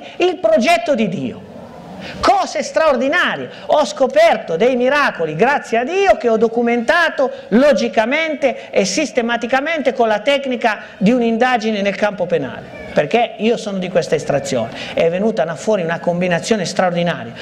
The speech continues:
dove in questo libro, come in altri libri, io dimostro che dei fatti non sono scientificamente, razionalmente spiegabili, ma solo con la sospensione delle leggi della natura da parte di un'entità superiore,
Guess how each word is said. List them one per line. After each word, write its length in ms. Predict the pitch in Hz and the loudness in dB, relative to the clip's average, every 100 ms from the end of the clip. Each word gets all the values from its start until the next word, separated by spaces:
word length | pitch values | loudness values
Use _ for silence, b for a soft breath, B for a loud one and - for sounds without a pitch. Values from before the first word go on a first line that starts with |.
| B - | B 2
dove 360 | 190 156 - - | 2 2 -4 -8
in 120 | 143 | -2
questo 340 | 180 190 185 | 0 0 0
libro, 280 | 202 190 - | 0 0 -2
come 220 | - 170 | -2 0
in 80 | 202 | 2
altri 260 | 240 262 311 | 0 0 0
libri, 420 | 226 208 226 220 B B - - | 0 2 0 -2 B B -14 -2
io 380 | 233 208 - - | 2 2 -2 -8
dimostro 1040 | 160 139 220 220 180 - - 98 - - - - - | 0 4 6 6 2 -4 -10 -12 -12 -16 -16 -8 -2
che 140 | 185 | -2
dei 180 | 160 190 | 0 -4
fatti 480 | 190 262 302 - 247 | -2 -2 -2 -4 -4
non 240 | 175 180 | -2 -2
sono 300 | 175 240 202 | 0 0 0
scientificamente, 960 | 143 - 175 180 180 202 196 208 180 147 | -4 0 0 0 -2 0 2 0 -2 -2
razionalmente 720 | 151 151 180 175 196 214 175 | -2 -2 0 2 2 0 -2
spiegabili, 560 | - 220 220 262 277 247 B B | -4 -2 0 0 -2 -8 B B
ma 240 | - 175 175 | 0 0 0
solo 480 | - 294 294 233 | 2 2 4 2
con 440 | - 262 277 294 294 294 277 B B | 0 2 2 2 0 -2 -4 B B
la 400 | - 202 220 196 - | 0 2 2 0 -4
sospensione 840 | - 247 240 - 196 196 277 262 | 2 2 2 -4 -2 0 0 0
delle 240 | 202 190 | 0 2
leggi 260 | 226 254 196 | 2 2 0
della 200 | 202 214 | -2 0
natura 420 | 262 254 311 233 | -2 0 2 2
da 140 | 202 214 | 2 0
parte 580 | 269 285 - 220 - - | 0 0 0 -4 -2 2
di 160 | 240 | 4
un'entità 580 | 285 277 262 262 233 285 | 4 2 0 0 0 0
superiore, 640 | - 233 190 165 123 107 | 0 0 0 2 -2 -4